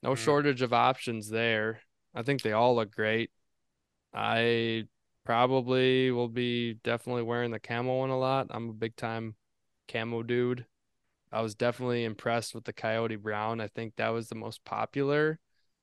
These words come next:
Speaker 1: I don't see that color hat around too much, so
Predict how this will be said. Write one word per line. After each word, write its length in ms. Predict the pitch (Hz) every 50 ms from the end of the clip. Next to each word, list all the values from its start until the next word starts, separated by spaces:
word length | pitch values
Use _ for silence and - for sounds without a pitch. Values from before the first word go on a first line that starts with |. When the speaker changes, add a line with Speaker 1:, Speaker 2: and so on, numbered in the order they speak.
| _ _ _ _ -
Speaker 1:
I 60 | 117
don't 160 | 117 135 127
see 280 | - - - 123 120 113
that 340 | 104 107 107 107 110 - - _ _ _ _
color 260 | - - 120 117 113 104
hat 340 | 104 107 110 110 117 - - -
around 420 | 117 107 104 104 107 110 117 120
too 140 | - - 135
much, 380 | 135 135 135 135 135 - - -
so 540 | - - 107 101 101 101 101 101 98 98